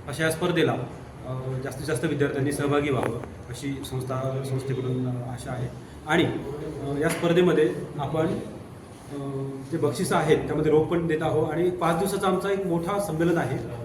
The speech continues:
त्यामध्ये योगा आणि निसर्गोपचाराचं संमेलन आहे, जे तीस तारखेपासून सुरू होत आहे, तीस जानेवारीपासून तर तीन फेब्रुवारीपर्यंत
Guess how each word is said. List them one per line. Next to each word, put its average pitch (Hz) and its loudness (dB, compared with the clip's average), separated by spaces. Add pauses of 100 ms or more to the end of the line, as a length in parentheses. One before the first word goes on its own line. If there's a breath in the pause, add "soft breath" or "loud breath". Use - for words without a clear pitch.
त्यामध्ये 165 2
योगा 165 2
आणि 165 0
निसर्गोपचाराचं 165 0
संमेलन 156 0
आहे, 147 -4
जे 160 -2
तीस 190 -4
तारखेपासून 170 0
सुरू 143 0
होत 120 0
आहे, 107 -4
तीस 147 -8
जानेवारीपासून 131 0 (400 loud breath)
तर 170 2 (360)
तीन 202 2
फेब्रुवारीपर्यंत 175 6